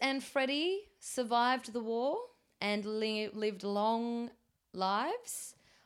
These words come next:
Obviously, there was a lot of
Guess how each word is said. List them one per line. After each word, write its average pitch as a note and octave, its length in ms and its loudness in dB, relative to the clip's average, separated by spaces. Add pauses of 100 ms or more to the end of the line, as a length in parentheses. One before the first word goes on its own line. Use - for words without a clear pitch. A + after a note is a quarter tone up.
(160)
Obviously, A3 840 2
there F#3+ 140 2
was F#3 180 0
a F3 100 0
lot F#3+ 760 -6
of F3 420 -2